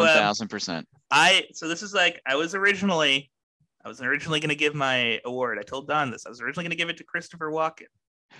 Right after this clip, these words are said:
Speaker 1: But
Speaker 2: Oh.
Speaker 1: but I'm gonna, I'm gonna hold off 'cause Christopher Walken, I have a feeling we're gonna see more of Walken. I think he'll be in the
Speaker 2: Oh, I think,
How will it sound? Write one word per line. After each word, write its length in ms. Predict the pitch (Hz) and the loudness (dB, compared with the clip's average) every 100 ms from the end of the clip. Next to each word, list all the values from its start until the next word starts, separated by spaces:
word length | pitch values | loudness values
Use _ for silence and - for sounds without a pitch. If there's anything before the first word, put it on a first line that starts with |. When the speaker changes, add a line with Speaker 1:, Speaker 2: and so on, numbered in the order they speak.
| - - | -14 0
Speaker 1:
But 260 | 135 156 | 4 6
Speaker 2:
Oh. 160 | 87 - _ _ _ _ - | 4 0 _ _ _ _ -2
Speaker 1:
but 280 | 156 120 - _ 127 | 2 2 0 _ -8
I'm 120 | 135 | -2
gonna, 240 | 147 185 - | 0 -2 -2
I'm 80 | 175 | 0
gonna 100 | 175 | 4
hold 240 | 220 214 | 6 8
off 260 | 240 165 - | 8 6 4
'cause 140 | - | -6
Christopher 280 | - 190 214 | -4 0 6
Walken, 280 | 196 202 208 | 8 6 6
I 40 | |
have 80 | 214 247 | 4 6
a 20 | |
feeling 260 | 320 339 285 | 4 4 4
we're 60 | |
gonna 120 | 262 | 2
see 140 | 247 254 | 4 4
more 220 | 214 175 | 6 6
of 100 | 147 | 6
Walken. 360 | 127 131 - 127 | 4 0 0 -2
I 40 | |
think 200 | 233 277 | 0 2
he'll 120 | 269 | 2
be 180 | 226 226 | 4 4
in 100 | 202 | 4
the 140 | 175 156 | 2 0
Speaker 2:
Oh, 340 | 123 135 135 | 0 2 4
I 120 | 139 | 4
think, 360 | 139 165 156 - | 4 0 0 -4